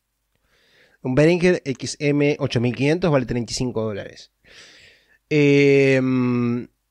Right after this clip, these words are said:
¿esto quiere decir que te recomiendo que te compres este micrófono? Mm, realmente no, porque son micrófonos, este, estamos hablando de que este micrófono, a ver, el problema es el costo,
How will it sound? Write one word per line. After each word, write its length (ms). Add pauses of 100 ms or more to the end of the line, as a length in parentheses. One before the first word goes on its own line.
(1080)
¿esto 220
quiere 160
decir 220
que 40
te 100
recomiendo 380
que 80
te 80
compres 200
este 140
micrófono? 560
Mm, 400
realmente 480
no, 280
porque 160
son 160
micrófonos, 420
este, 220
estamos 360
hablando 260
de 100
que 80
este 160
micrófono, 640 (480)
a 80
ver, 200 (800)
el 120
problema 200
es 100
el 120
costo, 440